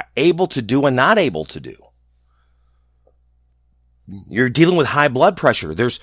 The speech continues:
certain foods you're not able to eat. You're diabetic. You need to have self-control. There's things that you're not able to have.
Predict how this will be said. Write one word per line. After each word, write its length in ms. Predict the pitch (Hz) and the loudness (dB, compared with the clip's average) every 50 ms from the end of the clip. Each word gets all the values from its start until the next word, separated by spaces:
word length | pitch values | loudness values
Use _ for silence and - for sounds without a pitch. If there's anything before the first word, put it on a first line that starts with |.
| - - _ | -20 -20 _
certain 380 | - - - 175 180 147 151 139 | -10 -2 0 0 0 0 -2 -10
foods 760 | - - 202 240 269 247 170 131 143 151 - - - - _ _ _ _ _ _ _ _ _ _ _ _ _ _ _ _ _ _ _ _ - | -4 -2 0 2 2 2 2 0 -2 -4 -8 -12 -12 -14 _ _ _ _ _ _ _ _ _ _ _ _ _ _ _ _ _ _ _ _ -6
you're 120 | 113 143 | -4 0
not 200 | 165 170 165 170 | 2 2 2 2
able 200 | 170 165 151 151 | 0 0 -2 -4
to 80 | 139 - | -6 -6
eat. 440 | 175 208 220 - - _ - - _ _ _ _ _ _ _ _ _ _ _ _ _ _ _ _ _ _ _ _ _ _ _ _ _ _ _ _ _ _ _ _ _ _ _ _ _ _ _ | -8 -8 -12 -14 -16 _ -20 -20 _ _ _ _ _ _ _ _ _ _ _ _ _ _ _ _ _ _ _ _ _ _ _ _ _ _ _ _ _ _ _ _ _ _ _ _ _ _ _
You're 160 | - 98 127 123 | -6 -4 -2 2
diabetic. 760 | 117 151 143 160 151 107 135 156 185 175 123 - _ - _ _ _ _ _ - - - - - | 2 2 2 2 0 0 0 0 0 0 -2 -4 _ -20 _ _ _ _ _ -20 -20 -20 -20 -6
You 140 | - 127 143 | -2 0 2
need 220 | 156 165 165 135 - | 2 2 0 -2 -2
to 220 | - 151 127 - - - - - | -2 -2 -2 -4 -6 -16 -20 -12
have 280 | - - 165 151 143 139 | -6 -2 -2 0 0 0
self-control. 840 | - - 170 151 151 143 - - - 120 - - - 185 175 175 | -2 -2 0 -2 -2 -2 -8 -10 -10 -10 -8 -6 -4 -4 -4 -2
There's 220 | 131 107 95 - - | -4 -4 -4 -6 -4
things 300 | - 160 170 180 165 120 | -4 -2 -2 0 0 -2
that 100 | 131 104 | -4 -2
you're 160 | 120 151 151 | -2 -2 2
not 220 | 143 147 143 - - - | 2 2 0 0 -4 -6
able 320 | 131 151 147 139 143 139 | -4 -4 -4 -4 -6 -8
to 140 | - - 123 | -8 -8 -10
have. 760 | 107 - 135 143 165 160 123 - - - - - - - - | -10 -6 -6 -4 -4 -4 -6 -8 -12 -20 -20 -20 -20 -20 -20